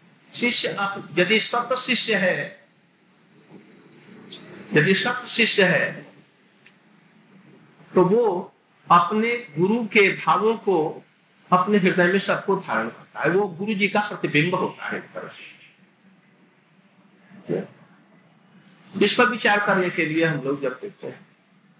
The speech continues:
रूप गोस्वामी जी इस जगत में आए चैतन्य महाप्रभु जी के लिए, जो ये श्लोक इसने कहा, "श्री चैतन्य मनोभीष्टम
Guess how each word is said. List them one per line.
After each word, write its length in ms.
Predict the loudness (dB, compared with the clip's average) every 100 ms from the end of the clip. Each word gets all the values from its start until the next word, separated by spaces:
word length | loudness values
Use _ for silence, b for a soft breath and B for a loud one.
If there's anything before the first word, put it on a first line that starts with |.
| _ _ _ _ 2
रूप 160 | 4 4
गोस्वामी 500 | 2 0 0 0 0
जी 160 | -2 -2
इस 160 | 0
जगत 260 | 0 0 0
में 100 | 2
आए 140 | 2 2
चैतन्य 460 | 0 -2 0 0
महाप्रभु 440 | 0 2 0 -2 -4
जी 160 | -6
के 140 | -2 0
लिए, 360 | 2 0 -2 -14 -2
जो 180 | 4 6
ये 100 | 4
श्लोक 320 | 2 2 2
इसने 300 | 0 -2 0
कहा, 460 | 0 2 0 -2 -12 _ _ _ _ _ _ -20 -20 -20 -16 0
"श्री 140 | 2 4
चैतन्य 460 | 4 4 2 2 4
मनोभीष्टम 1000 | 4 4 2 0 0 0 2 2 2